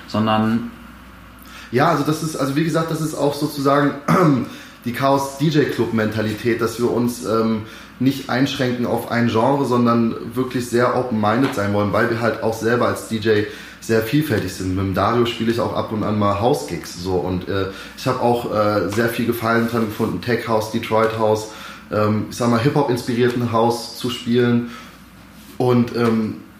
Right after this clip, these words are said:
Speaker 2: wir wollen einfach gute Musik pushen. Und, äh, gute Musik, ähm,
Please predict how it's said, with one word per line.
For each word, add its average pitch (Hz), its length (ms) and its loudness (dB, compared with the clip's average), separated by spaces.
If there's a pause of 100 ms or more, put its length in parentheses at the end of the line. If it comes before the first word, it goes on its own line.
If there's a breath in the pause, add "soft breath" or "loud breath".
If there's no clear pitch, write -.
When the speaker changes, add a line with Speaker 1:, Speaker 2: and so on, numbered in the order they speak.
(440)
Speaker 2:
wir 117 240 0
wollen 123 220 2
einfach 120 360 -2
gute 123 180 -2
Musik 143 380 0
pushen. 90 400 -8
Und, 101 320 -4
äh, 95 300 0
gute 107 180 -4
Musik, 117 540 2
ähm, 107 320 0